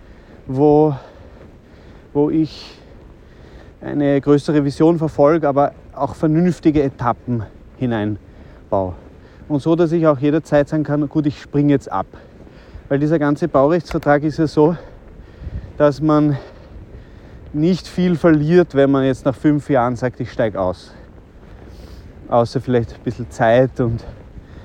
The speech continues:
vielleicht ein bisschen Geld, aber ja, man zahlt, man zahlt ja laufend.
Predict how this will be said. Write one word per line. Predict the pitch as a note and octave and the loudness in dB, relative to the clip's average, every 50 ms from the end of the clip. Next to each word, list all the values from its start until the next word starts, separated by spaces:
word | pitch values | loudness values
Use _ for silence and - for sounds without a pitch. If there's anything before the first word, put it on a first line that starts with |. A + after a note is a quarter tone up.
| - - - | -18 -10 0
vielleicht | - G3 F#3+ F#3 E3+ F3 | 2 4 4 4 2 0
ein | E3+ | 0
bisschen | D3+ D3+ - - D#3 C3+ | -2 0 0 0 0 0
Geld, | - B2 A#2+ B2+ C3+ B2+ - | 2 2 2 2 2 0 0
aber | - C3+ C3 B2+ B2 A#2 - - - - - - - - - - - - - - - - - - - - - | 0 2 2 2 2 0 -2 -10 -18 -20 -20 -20 -20 -20 -20 -20 -20 -20 -20 -18 -18 -14 -14 -14 -12 -6 -6
ja, | A2 F#2+ F2 - - | -6 -6 -6 -8 -10
man | - C3 A#2+ | -10 -8 -6
zahlt, | - - C3+ C3+ C3+ - - - - - - - - - - - - - - - - - - - - - - - | -2 -2 -2 -2 -2 -4 -12 -16 -16 -18 -18 -18 -18 -18 -16 -16 -16 -16 -16 -16 -16 -16 -18 -18 -18 -16 -12 -8
man | C#3+ C3+ C3 - | -6 -6 -4 0
zahlt | C#3 C3 B2 A2 | 0 0 0 0
ja | - B2 | 0 -2
laufend. | A2+ G#2 G2+ G#2 F#2+ - A2+ G#2+ G2 F#2+ | 0 0 -2 -2 -2 -6 -8 -8 -8 -8